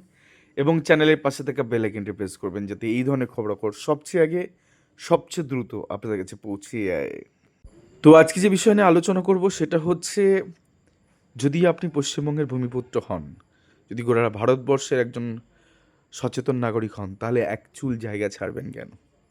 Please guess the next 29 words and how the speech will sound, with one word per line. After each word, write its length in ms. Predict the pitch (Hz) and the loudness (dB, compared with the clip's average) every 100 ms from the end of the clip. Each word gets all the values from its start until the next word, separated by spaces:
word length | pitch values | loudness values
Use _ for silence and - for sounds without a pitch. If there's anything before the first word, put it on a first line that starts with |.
| _ _ _ _ _ _ _ _ _ _ _ _ _ | _ _ _ _ _ _ _ _ _ _ _ _ _
কারো 140 | - 120 | -2 2
অকাত 420 | 120 - 147 147 | 2 4 2 4
আছে 300 | 143 - - 120 - - | 2 0 -16 -20 -20 -20
যে 160 | - | -14
আপনার 300 | 101 - 110 | -14 -10 -8
ওই 140 | 113 107 | -6 -8
সাথে 300 | 110 - 117 | -10 -12 -12
প্রতিদ্বন্দ্বিতা 680 | - 113 113 117 113 113 113 | -12 -14 -12 -12 -10 -8 -6
করার? 260 | 120 117 110 _ _ _ _ | -2 -4 -4 _ _ _ _
যদি 160 | 123 127 | -4 -2
আপনি 160 | 123 135 | -2 -6
সঠিক 380 | 135 123 131 - _ _ _ _ _ - | -6 -6 -8 -10 _ _ _ _ _ -8
মানুষ 400 | 117 135 143 - | -4 0 -2 -4
হন, 160 | 98 - - _ _ _ _ _ _ _ | -8 -10 -18 _ _ _ _ _ _ _
যোগ্য 340 | - 117 123 135 | -8 -6 -2 -2
হন, 320 | 123 92 - _ _ _ _ _ - | -2 -8 -10 _ _ _ _ _ -20
আপনি 220 | - 135 | -14 -10
যদি 100 | 127 | -8
বঞ্চিত 480 | 120 135 139 147 143 | -2 -2 -2 -4 -4
হন, 160 | 135 117 | -4 -6
সত্যিকারে 500 | - 143 165 156 147 | -6 -6 0 4 4
বঞ্চিত, 480 | 135 117 113 92 87 _ _ _ _ | 2 -8 -12 -14 -16 _ _ _ _
আপনার 320 | 117 - 156 | -8 -4 -4
অনেক 560 | - 131 151 160 165 - | 0 2 4 2 0 -4
কিছু 280 | 156 - 139 | -14 -8 -8
আপনার 280 | 117 123 107 | -8 -8 -8
জন্য 220 | 117 98 | -8 -10
খোলা 280 | - 95 87 | -8 -8 -8
আছে। 280 | 80 - | -10 -14